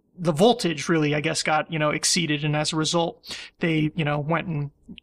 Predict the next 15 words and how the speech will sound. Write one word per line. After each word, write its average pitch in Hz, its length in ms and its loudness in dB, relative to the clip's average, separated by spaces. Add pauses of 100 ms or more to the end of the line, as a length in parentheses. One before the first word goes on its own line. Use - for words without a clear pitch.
(260)
considered 165 460 0
it, 165 160 0
you 160 80 -2
know, 156 340 0
out 170 200 0
of, 151 240 -8 (500)
uh, 156 220 -2 (400)
what, - 160 -4 (120)
you 185 120 -8
know, 170 160 -10 (100)
i-, 202 60 0
i-, - 320 -6
at 165 180 -4
an 170 100 -2
un-, 208 340 2